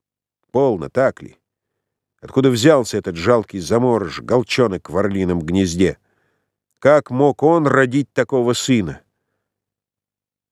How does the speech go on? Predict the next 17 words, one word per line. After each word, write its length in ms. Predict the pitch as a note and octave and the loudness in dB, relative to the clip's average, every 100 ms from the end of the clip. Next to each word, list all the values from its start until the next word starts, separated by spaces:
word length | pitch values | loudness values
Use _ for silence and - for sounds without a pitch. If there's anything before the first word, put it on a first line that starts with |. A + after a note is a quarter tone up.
| _ _ _ _ _ _ _ _ | _ _ _ _ _ _ _ _
Алеша 360 | F2+ G2+ G2 F#2+ | -2 -2 0 0
весь 180 | F2+ D2 | -2 -2
сжался, 600 | C#2+ E2 C#3 B2 - G#2 | -4 0 2 0 -6 -10
съежился, 760 | - C3+ C3+ C3 B2 G#2+ A2+ | -10 0 0 2 -2 -6 -6
как 160 | - F#2+ | -6 -6
будто 400 | F#2+ B2 - A2 | -2 -2 -2 -4
угадывал 600 | G2+ G#2 A2 G#2 G2+ F2+ | 0 0 0 0 -2 -4
все, 300 | - - G#2+ | -6 -2 -2
что 200 | - G2 | -2 -4
думал 300 | G2 F#2+ F#2 | -2 0 0
отец, 440 | F#2 A#2+ A#2 - | -2 -2 -4 -4
и 60 | F2+ | -8
был 220 | D#2 G2+ | -4 -4
виноват 500 | D#2 F2+ F#2 G#2 G#2+ | -2 0 2 0 -2
перед 320 | - F2+ D#2+ | -4 -6 -4
ним 320 | F2+ G#2 F#2+ F2+ | -2 0 0 0
неизвестную, 1000 | F#2 D2+ D#2+ A#2 C3 - A2 G2 E2+ | 0 0 0 2 2 0 -2 0 -2